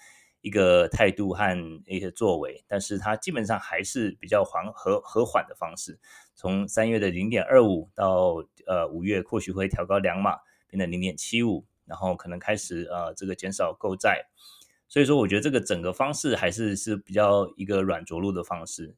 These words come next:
因为他们也是认为说劳动市场已经够稳固了、稳定了，所以说他们希望能够就这样的方式来慢慢让这个经济降温。那最后呢，就是我觉得说，嗯，绿能产业和产业的结构啦，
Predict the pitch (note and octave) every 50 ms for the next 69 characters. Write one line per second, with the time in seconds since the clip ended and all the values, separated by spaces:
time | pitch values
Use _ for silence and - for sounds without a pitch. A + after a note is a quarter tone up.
0 | _ - F#2 G2 F#2+ F#2 E2+ D#2 - - - F#2+ F#2 E2+ D#2 - - G2 G2+ G2+
1 | F#2+ F2+ E2+ - - F#2 F2+ F2+ F2+ F2 F2+ E2+ E2+ G2 G2+ G2 - - F#2+ F2+
2 | D#2+ - F2 F2 F#2+ F#2+ G#2+ G#2 F#2+ E2+ E2 - - _ - A#2+ G#2+ F2 - -
3 | - _ _ - _ _ _ - E2+ D#2 D#2+ - - A2+ G2 E2+ D#2 - - _
4 | - - - - G2 F2+ - - E2+ E2 D#2+ - - F#2 F#2+ F#2 F2+ E2+ E2 E2+
5 | F2+ F#2 F2+ E2+ - _ _ - G2 F#2+ F2+ - A2 G2+ F#2+ E2+ D#2 D#2+ - G2+
6 | G#2+ G#2+ - G2+ F2+ E2 F2 F#2 F#2+ F#2 F2+ F2+ F2+ F#2+ F2+ F2 E2 E2+ - F2
7 | F2+ E2+ D#2 - - F#2 F#2+ F#2 F2 - - G2 D#2+ D2+ D2 C2 B1 - - _
8 | _ _ _ _ _ _ _ _ _ _ _ _ _ - B2+ A#2 - D3 B2+ C3
9 | C3+ B2 A#2+ A2+ G#2 G2 A2+ - - A2 G2+ F2+ E2 E2 E2 E2+ E2+ - - G2
10 | F#2+ F#2 F#2 F#2 F#2 F#2 F#2+ _ _ - G2 F#2 F2+ F2+ F2 F2+ F2+ G#2+ C3 C3+
11 | A2+ G2+ G2+ G2 - - F2 E2+ F#2+ G2+ G2 A2 G#2 G2+ G2 - - D#2+ E2+ G2
12 | G2 F2+ F2+ - D#2+ E2 E2 - F#2+ E2+ D#2 C2+